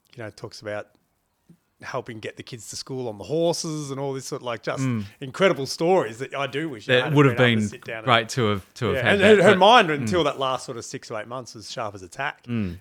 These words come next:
Speaker 1: And her, those stories were so vivid to her.
Speaker 2: Yeah.
Speaker 1: But
Speaker 2: It
Speaker 1: too much
Speaker 2: just didn't,
Speaker 1: procrastinating.
Speaker 2: didn't, too much procrastinating. <laughs> Gotta get things
Speaker 1: Get it
Speaker 2: done.
Speaker 1: do-, do
Speaker 2: But,
Speaker 1: it, yeah.
Speaker 2: yeah, but you,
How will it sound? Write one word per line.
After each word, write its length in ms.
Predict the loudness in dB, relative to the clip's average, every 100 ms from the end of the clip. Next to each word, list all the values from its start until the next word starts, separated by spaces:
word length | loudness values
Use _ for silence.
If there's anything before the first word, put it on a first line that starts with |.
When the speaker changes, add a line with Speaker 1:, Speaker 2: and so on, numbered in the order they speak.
| -14
Speaker 1:
And 140 | -12
her, 200 | -6 -6
those 300 | -2 -2 -2
stories 340 | -6 -8 -8 -10
were 60 |
so 280 | -6 -2 -2
vivid 320 | -2 -10 -10 -14
to 100 | -14
her. 260 | -16 -20 _ _ -10
Speaker 2:
Yeah. 160 | -8 -8 _ -10
Speaker 1:
But 220 | -10 -10 _ _ _ _ _ _ _ _ _ _ _ -8
Speaker 2:
It 40 |
Speaker 1:
too 40 | -4
much 80 | -4
Speaker 2:
just 140 | -4
didn't, 100 | -4
Speaker 1:
procrastinating. 520 | -2 -4 -4 -2 -2 -4
Speaker 2:
didn't, 120 | -6
too 140 | -2
much 240 | 0 -2 0
procrastinating. 840 | 0 4 2 4 4 6 8 6 2
<laughs> 120 | -4 -4
Gotta 140 | -2
get 200 | -2 -2
things 260 | -2 -2 2
Speaker 1:
Get 80 | 6
it 20 |
Speaker 2:
done. 240 | 6 6
Speaker 1:
do-, 280 | 6 6 4
do 220 | 4 6
Speaker 2:
But, 140 | 8 6 2
Speaker 1:
it, 20 |
yeah. 320 | 4 6 6 4
Speaker 2:
yeah, 60 |
but 200 | 6 6
you, 160 | 6